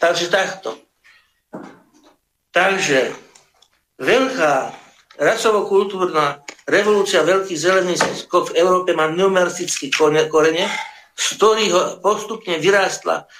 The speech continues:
progresívna ideológia.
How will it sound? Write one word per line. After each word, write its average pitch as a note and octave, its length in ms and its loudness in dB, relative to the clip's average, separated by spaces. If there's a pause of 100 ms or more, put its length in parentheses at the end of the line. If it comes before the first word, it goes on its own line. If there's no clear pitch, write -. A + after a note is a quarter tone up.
(240)
progresívna F#3+ 960 0 (320)
ideológia. C#3+ 960 0